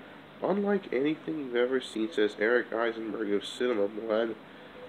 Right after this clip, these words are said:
And there's another critic review. "Visually transfixing, transfixing, visually transfixing," says Manola Dargis of the New York Times. Yeah,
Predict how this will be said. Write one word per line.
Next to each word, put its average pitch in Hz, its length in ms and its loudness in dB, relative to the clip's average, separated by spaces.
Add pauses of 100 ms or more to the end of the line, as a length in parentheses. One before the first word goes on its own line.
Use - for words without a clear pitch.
(300)
And 120 100 0
there's 135 180 4
another 160 380 6
critic - 480 2
review. 107 520 4 (440)
"Visually 214 480 2
transfixing, 135 920 2 (340)
transfixing, 123 1200 2 (960)
visually 143 400 2
transfixing," 110 1120 0
says 110 400 4 (340)
Manola 143 440 4 (100)
Dargis 120 480 4
of 110 140 4
the 113 60 2
New 120 200 2
York 117 280 6 (160)
Times. 104 400 4 (1160)
Yeah, 120 360 4